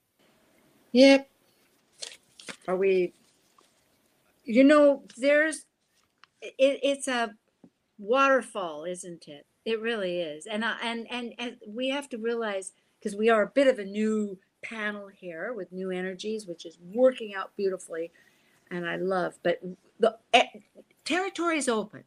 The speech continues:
right? We're not pigeonholed, because everything does get affected, whether we see it or not.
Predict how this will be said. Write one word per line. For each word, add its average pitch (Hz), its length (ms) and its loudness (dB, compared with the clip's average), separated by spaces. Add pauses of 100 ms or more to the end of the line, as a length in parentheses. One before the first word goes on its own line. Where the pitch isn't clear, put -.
right? 233 340 -6
We're 214 140 -6
not 247 300 -6 (120)
pigeonholed, 180 680 -6 (380)
because 220 440 -2
everything 330 600 -4
does 254 400 -2
get 220 160 -4
affected, 220 560 -8
whether 190 260 -2
we 190 140 -8
see 320 320 -8
it 269 200 -4
or 190 120 -4
not. 196 340 0